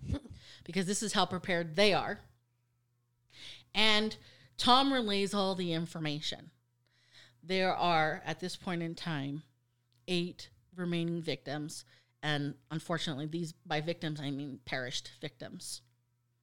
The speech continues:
And search and rescue basically says, "Oh, well, we have no reason to be here. And the police can handle the dead bodies."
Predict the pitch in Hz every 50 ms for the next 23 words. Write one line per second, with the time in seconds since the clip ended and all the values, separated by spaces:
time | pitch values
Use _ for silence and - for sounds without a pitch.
0 | _ - - - - - - - _ - - 175 165 170 175 175 170 - - -
1 | - - - - - 208 190 - 202 202 202 196 190 - - - 196 160 - 190
2 | 185 - - 185 - 190 175 - 190 170 - - 247 254 240 214 202 208 202 202
3 | 202 202 202 - - - - _ _ _ _ _ - - - - - - - _
4 | - 247 247 247 277 262 240 240 262 254 240 226 254 254 254 240 240 226 208 202
5 | 185 247 311 330 254 208 185 175 190 226 - - _ _ _ _ _ _ _ _
6 | _ _ - - - - - - - _ - - 202 202 196 202 202 202 - 330
7 | 349 349 - - 285 262 254 285 277 269 247 214 214 214 - 254 247 233 240 247
8 | 240 247 214 170 165 185 220 - - -